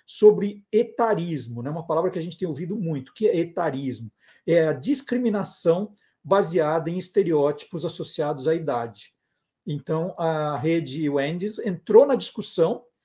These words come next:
e pegou a menininha ruiva e transformou numa menininha de cabelos grisalhos também.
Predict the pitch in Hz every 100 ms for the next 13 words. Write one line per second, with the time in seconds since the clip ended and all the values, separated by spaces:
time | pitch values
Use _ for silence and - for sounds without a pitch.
0 | _ _ - 202 208 262 165 151 139 -
1 | - 165 170 160 143 165 - 214 247 240
2 | 277 330 214 226 220 - 226 170 175 170
3 | 180 180 160 151 175 175 _ _ - 151
4 | 170 139 156 147 196 196 156 143 139 135
5 | - 190 175 131 117